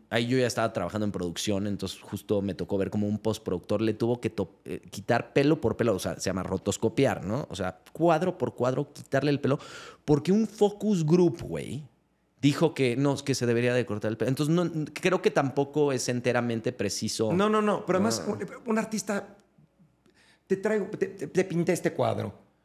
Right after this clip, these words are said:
Speaker 2: No,
Speaker 1: Claro.
Speaker 2: a mí no me gusta,
Speaker 1: No,
Speaker 2: me
Speaker 1: no.
Speaker 2: vale pito. Lo, así lo
Speaker 1: Pero
Speaker 2: pinté
Speaker 1: lo que,
Speaker 2: y es lo
Speaker 1: y lo
Speaker 2: que
Speaker 1: que di-,
Speaker 2: es.
Speaker 1: lo que dijiste, la, la gente, que eso es justamente lo que pensaba Steve Jobs cuando le decían, "Vas a hacer un focus group para el nuevo iPhone", y la chinga-, el güey decía, "No, güey, la gente no va a saber lo que quiere hasta que se lo demos".
Speaker 2: Exacto.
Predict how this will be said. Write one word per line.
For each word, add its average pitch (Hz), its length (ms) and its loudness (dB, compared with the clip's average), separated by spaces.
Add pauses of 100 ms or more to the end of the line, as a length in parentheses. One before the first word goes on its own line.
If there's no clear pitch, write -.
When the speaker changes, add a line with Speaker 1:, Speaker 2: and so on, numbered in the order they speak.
(280)
Speaker 2:
No, 180 160 2
Speaker 1:
Claro. 214 140 0
Speaker 2:
a - 20 4
mí 185 80 2
no 180 80 2
me 160 60 0
gusta, 143 240 0
Speaker 1:
No, - 80 2
Speaker 2:
me 165 60 6
Speaker 1:
no. - 40 8
Speaker 2:
vale 156 140 4
pito. - 480 -2
Lo, 143 120 2
así 127 160 0
lo 160 80 4
Speaker 1:
Pero 170 180 2
Speaker 2:
pinté 165 80 6
Speaker 1:
lo 151 40 4
que, 139 60 2
Speaker 2:
y 156 40 4
es 139 80 0
lo 175 60 6
Speaker 1:
y 170 40 4
lo 165 80 6
Speaker 2:
que 143 60 4
Speaker 1:
que 165 80 4
di-, 170 80 4
Speaker 2:
es. 170 100 -4
Speaker 1:
lo 160 140 4
que 165 80 0
dijiste, 156 280 0
la, 123 280 2
la 127 200 0
gente, 160 640 -2
que 139 100 4
eso 160 180 2
es - 140 -2
justamente 143 400 0
lo 120 100 2
que 92 100 -4
pensaba 107 300 2
Steve 113 220 -4
Jobs 123 220 -2
cuando 104 180 0
le 101 140 0
decían, 110 260 0
"Vas 156 160 2
a - 20 -6
hacer 143 120 0
un 135 100 0
focus 131 280 0
group 110 200 2
para 107 160 0
el 98 80 0
nuevo 104 300 2
iPhone", 101 360 -2
y 85 120 -4
la 78 160 -6
chinga-, 98 240 -8
el 107 100 -4
güey 113 140 2
decía, 110 200 -2 (360)
"No, 151 180 0
güey, 123 300 0 (500)
la 139 200 4
gente 170 260 2
no 170 160 4
va 175 60 4
a 175 40 2
saber 147 240 2
lo 156 120 2
que 123 120 -4
quiere 143 160 0
hasta 156 180 -2
que 123 100 -4
se 107 100 -2
lo 104 120 2
demos". 160 300 -2
Speaker 2:
Exacto. 135 480 -4